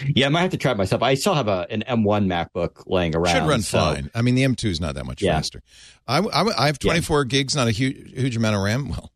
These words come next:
Speaker 2: isn't that funny you say twenty-four gigs? Not so much ram anymore.
Speaker 1: Yeah. <laughs>
Speaker 2: But, uh, it, it seems to run beautifully. Uh, the coherence mode, which is a thing both Parallels and Fusion, uh, do,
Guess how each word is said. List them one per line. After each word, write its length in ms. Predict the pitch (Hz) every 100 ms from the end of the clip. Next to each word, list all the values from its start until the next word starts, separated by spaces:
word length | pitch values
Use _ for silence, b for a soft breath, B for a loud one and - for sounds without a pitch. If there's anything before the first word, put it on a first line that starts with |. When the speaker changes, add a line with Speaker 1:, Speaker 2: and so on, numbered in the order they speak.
| -
Speaker 2:
isn't 160 | - 76
that 120 | 76
funny 240 | - 71
you 120 | 62 65
say 160 | 64
twenty-four 400 | 62 78 73 71
gigs? 200 | 71 - 113
Not 120 | 110
so 120 | 98
much 180 | 87 -
ram 240 | 92 95
anymore. 220 | 76 - 113
Speaker 1:
Yeah. 220 | 101 - - -
<laughs> 100 | 131 B -
Speaker 2:
But, 240 | 117 110 98
uh, 260 | 98 98 110
it, 140 | 120 -
it 140 | 117
seems 220 | - 131 -
to 80 | 113
run 200 | 107 90
beautifully. 600 | 101 107 - 139 180 123
Uh, 220 | 98 92
the 80 | 85
coherence 520 | 104 90 104 110 -
mode, 300 | 104 110 120
which 180 | 104 -
is 160 | 80 87
a 180 | 82 - b b b
thing 320 | - 110 101 95
both 280 | - 110 107
Parallels 420 | 110 101 92 82
and 100 | 80
Fusion, 480 | - 98 90 92 85 -
uh, 180 | 76 69
do, 340 | 76 85 80